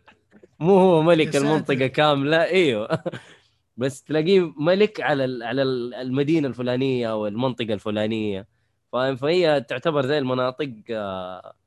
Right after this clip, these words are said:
Speaker 1: فكل منطقة لها ملك. فالملك هذا في، لا،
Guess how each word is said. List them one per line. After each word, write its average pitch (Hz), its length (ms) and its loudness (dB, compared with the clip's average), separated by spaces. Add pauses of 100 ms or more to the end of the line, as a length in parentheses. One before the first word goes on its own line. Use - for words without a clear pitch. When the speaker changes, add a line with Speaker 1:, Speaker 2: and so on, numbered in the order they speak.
(360)
Speaker 1:
فكل 147 240 -4
منطقة 131 400 -4
لها 107 180 -8
ملك. 92 400 -12 (480)
فالملك 117 1500 -4
هذا 214 380 2
في، 190 220 2
لا، 190 240 2